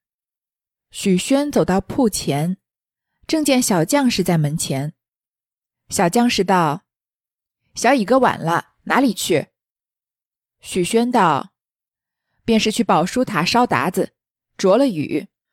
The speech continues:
望借一把伞则个。”将士见说，叫道：“老陈把伞来，与小乙官去。”不多时，老陈将一把雨伞撑开道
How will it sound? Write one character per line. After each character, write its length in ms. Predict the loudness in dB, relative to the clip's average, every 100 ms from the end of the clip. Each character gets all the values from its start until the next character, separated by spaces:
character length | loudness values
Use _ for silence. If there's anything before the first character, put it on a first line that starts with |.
| _
望 320 | 0 2 2
借 220 | 0 2 2
一 80 |
把 180 | 0 -4
伞 340 | -2 -2 -2 -4
则 240 | -2 -2
个。” 260 | -2 -4 -4 _ _ _ _ _ _ -4
将 160 | 0 2
士 160 | 0
见 220 | 2 2 2
说， 480 | 2 2 2 -2 _ _ _
叫 240 | 0 2 4
道 440 | 2 0 -2 -10 _ _ _ _ _ _ -4
：“老 120 | 0
陈 220 | 2 2 2
把 140 | 2
伞 200 | 0 0
来， 360 | 2 2 0 -6 _ _ _
与 120 | 0 2
小 220 | 2 2
乙 100 | 2
官 240 | 0 0
去。” 360 | -2 -2 -2 -4 _ _ _ _ _ _ _ _ _ -4
不 100 | 2
多 180 | 2
时， 520 | 2 0 2 2 0 _ _ _ -2
老 200 | 0 0
陈 400 | 0 0 2 2
将 160 | 0
一 120 | 0 0
把 160 | 0
雨 160 | 0 -2
伞 240 | -2 -4
撑 180 | -4 -4
开 240 | 0 0
道 400 | 2 2 0 -4